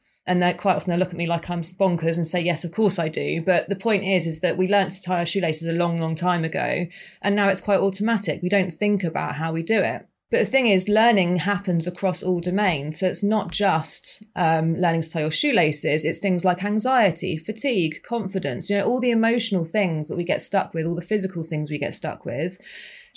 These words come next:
they are, they are learnt through the process of neuroplasticity.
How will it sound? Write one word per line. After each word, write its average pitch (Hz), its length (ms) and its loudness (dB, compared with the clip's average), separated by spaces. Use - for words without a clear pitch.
they 214 220 4
are, 190 300 4
they 208 120 2
are 202 140 6
learnt 202 400 4
through 180 200 0
the 175 40 0
process 165 400 -2
of 160 60 -6
neuroplasticity. 160 1200 -4